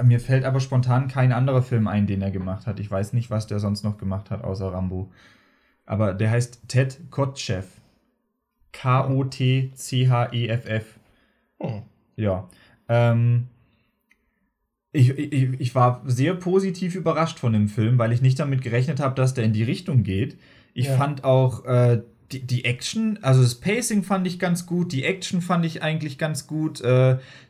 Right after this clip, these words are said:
Speaker 1: die Fallen waren krass, also grad zum Beispiel die, wo dann, wo diese, äh, Holzdinger angespitzt hat und die bei dem einen so richtig hier reingehen, das war so ein Schmerz, Alter, den hab ich gespürt, einfach nur, dass ich's geguckt hab.
Speaker 2: <laughs>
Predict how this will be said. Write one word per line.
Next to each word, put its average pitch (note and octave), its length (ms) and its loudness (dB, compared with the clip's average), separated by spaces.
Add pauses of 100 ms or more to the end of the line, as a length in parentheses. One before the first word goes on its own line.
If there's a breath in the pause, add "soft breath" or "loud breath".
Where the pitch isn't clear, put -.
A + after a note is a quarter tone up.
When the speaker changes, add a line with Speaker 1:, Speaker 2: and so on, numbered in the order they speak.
Speaker 1:
die B2+ 260 4
Fallen F#3+ 540 2
waren E3+ 320 2
krass, E3 560 0
also A#2+ 320 4
grad B2+ 220 -2 (120)
zum B2 180 2
Beispiel B2+ 360 4
die, C3 220 4
wo B2 160 6
dann, B2 380 4
wo B2+ 140 4
diese, B2 360 4 (240)
äh, A#2 300 0
Holzdinger C#3 640 0
angespitzt B2+ 600 0
hat B2 140 2
und B2+ 140 4
die B2+ 40 0
bei B2+ 120 4
dem C3 160 6
einen C3 180 4
so C3 80 6
richtig E3 480 -2
hier D3+ 140 2
reingehen, C#3 320 2
das A#2 160 -2
war B2 100 4
so A#2+ 80 2
ein B2 80 4
Schmerz, B2 380 2
Alter, A2+ 180 0
den A2 160 2
hab G#2+ 160 2
ich G#2 100 -4
gespürt, A#2+ 500 0
einfach A2+ 260 4
nur, A2 100 4
dass A2 200 2
ich's G#2 100 -2
geguckt C3 460 -2
hab. A#2 160 -4
Speaker 2:
<laughs> - 60 -18